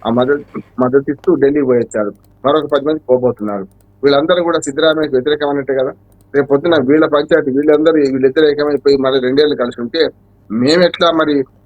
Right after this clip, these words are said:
ఈ అధికార పార్టీలో నెగలాలి అని బా-, బాధ కూడా వాళ్ళకున్నది. ఇప్పటికే బయటపడ్డారు కదా వాళ్ళు, అదొకటి ఉన్నది. కానీ ఇది ఏం కాదు, నా ఉద్దేశం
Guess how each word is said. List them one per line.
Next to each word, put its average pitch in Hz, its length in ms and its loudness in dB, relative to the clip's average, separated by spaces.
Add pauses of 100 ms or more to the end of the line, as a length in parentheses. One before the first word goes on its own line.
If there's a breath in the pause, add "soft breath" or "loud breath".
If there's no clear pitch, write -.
(140)
ఈ 127 280 4
అధికార 143 360 0
పార్టీలో 131 360 0
నెగలాలి 123 500 2
అని 117 100 -2
బా-, 110 240 -4
బాధ 123 280 0
కూడా 143 200 0 (440)
వాళ్ళకున్నది. 123 380 -2
ఇప్పటికే 147 260 -4
బయటపడ్డారు 135 540 0
కదా 120 180 0
వాళ్ళు, 120 240 -2 (500)
అదొకటి 131 280 0
ఉన్నది. 143 220 2 (160)
కానీ 160 360 0 (280)
ఇది 123 400 0
ఏం 165 120 0
కాదు, 151 220 0
నా 147 140 0
ఉద్దేశం 147 380 -4